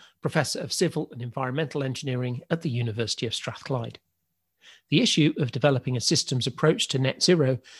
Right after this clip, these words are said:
is the subject of a free webinar being organised by the Foundation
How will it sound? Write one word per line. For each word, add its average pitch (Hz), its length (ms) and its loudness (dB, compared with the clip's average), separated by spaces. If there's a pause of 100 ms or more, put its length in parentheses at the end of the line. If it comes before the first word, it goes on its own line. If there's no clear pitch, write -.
(160)
is - 120 6
the 160 80 4
subject - 440 2
of 131 100 -2
a 131 60 0
free 247 280 2
webinar 131 540 0 (100)
being 131 200 2
organised 139 440 0
by 170 140 4
the 151 60 2
Foundation 120 600 -2